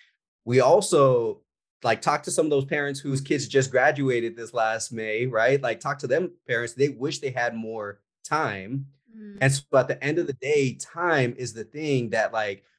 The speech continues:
Speaker 1: if we can just learn how to be in that time and just flow with it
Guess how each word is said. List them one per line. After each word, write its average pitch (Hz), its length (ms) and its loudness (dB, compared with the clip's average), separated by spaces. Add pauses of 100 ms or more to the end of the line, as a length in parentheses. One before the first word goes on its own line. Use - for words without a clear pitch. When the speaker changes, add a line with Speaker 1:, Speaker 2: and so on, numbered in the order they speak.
(160)
Speaker 1:
if 120 200 -6
we 131 200 0
can 175 200 -2
just 156 260 -10
learn 135 280 -2
how 123 140 -4
to 104 80 -8
be 113 360 -14
in 117 200 -10
that 104 200 -2
time 120 540 -8 (280)
and 120 160 -2
just 110 220 -12 (220)
flow 110 240 0
with 143 240 -2
it 185 240 -8